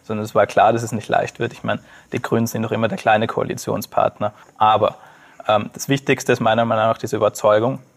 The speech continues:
und diesen, diese Motivation, mit der wir reingegangen sind, in die Regierung zu halten, aufrechtzuerhalten. Und, ähm, ich finde auch, dass mit der Klimaschutzministerin Leonore Gewessler und dem neuen Ministerium wir wirklich da schon einen großen Hebel gesetzt haben und auch schon viele Erfolge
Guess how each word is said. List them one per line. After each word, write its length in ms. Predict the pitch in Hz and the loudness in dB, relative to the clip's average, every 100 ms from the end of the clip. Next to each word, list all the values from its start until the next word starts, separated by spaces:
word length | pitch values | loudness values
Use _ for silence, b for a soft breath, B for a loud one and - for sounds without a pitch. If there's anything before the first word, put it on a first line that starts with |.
| - | -12
und 140 | 113 | -6
diesen, 380 | 110 - 120 - | -6 -6 -10 -6
diese 140 | 117 117 | -2 2
Motivation, 760 | 117 - 117 107 - 120 120 | 0 0 0 0 0 2 2
mit 140 | 113 - | 0 0
der 100 | 110 | 2
wir 140 | 110 | 2
reingegangen 840 | 110 110 117 - _ 127 120 110 | 2 0 -2 -10 _ -2 0 0
sind, 240 | 104 123 123 | -2 -2 -2
in 140 | 120 | 0
die 80 | 120 | 2
Regierung 400 | 117 - 117 117 | 0 0 -4 -2
zu 180 | - 110 | -4 -2
halten, 280 | 175 - - | -4 -4 -4
aufrechtzuerhalten. 760 | - - - - 107 101 - B B B B | -4 -4 -8 -2 -2 -2 -8 B B B B
Und, 300 | 117 107 - | -6 -6 -4
ähm, 220 | 123 107 - | -2 0 -2
ich 160 | - | -2
finde 260 | 127 127 117 | 2 4 6
auch, 340 | 117 - - - _ | 4 0 -14 -20 _
dass 120 | - - - | -12 -12 -12
mit 640 | - 101 117 127 123 - 120 | -16 -10 -2 -2 -4 -4 2
der 400 | 113 113 110 - B - | 4 4 2 -2 B -2
Klimaschutzministerin 1200 | 127 131 - 123 - - 120 127 - 117 120 117 | 2 2 0 -4 -6 -2 0 0 0 2 2 2
Leonore 340 | 113 113 110 | 0 2 2
Gewessler 560 | 120 107 107 - 131 135 | 2 2 0 0 2 2
und 140 | 117 | 0
dem 80 | 117 | -2
neuen 200 | 110 107 | 0 2
Ministerium 640 | 113 113 - 107 110 120 | 0 -4 -2 0 2 2
wir 140 | 117 113 | 2 0
wirklich 240 | 117 120 | 0 -2
da 100 | 110 | -2
schon 140 | 110 110 | -2 -2
einen 80 | |
großen 340 | 113 117 - 123 | 0 -2 -2 -2
Hebel 220 | 113 113 | 0 0
gesetzt 420 | 113 113 107 - | 0 0 0 0
haben 140 | 117 117 | 0 2
und 100 | 110 | 0
auch 120 | - | -2
schon 200 | - 110 | -8 -6
viele 240 | 117 110 | -2 2
Erfolge 500 | 107 - 107 104 107 | 2 2 2 2 0